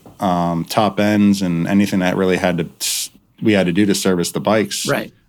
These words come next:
Speaker 1: Um, so we always had a general understanding. And then when we got into cars,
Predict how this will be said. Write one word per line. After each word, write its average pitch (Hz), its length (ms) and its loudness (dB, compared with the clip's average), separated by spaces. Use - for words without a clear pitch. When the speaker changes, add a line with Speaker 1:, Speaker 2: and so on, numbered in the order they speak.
Speaker 1:
Um, 85 600 -2
so - 140 4
we 120 80 6
always 127 180 4
had 113 140 0
a 104 40 2
general 101 360 2
understanding. 143 500 2
And 123 80 2
then 120 80 0
when 117 100 2
we 113 80 2
got 110 160 0
into 101 140 0
cars, 113 500 0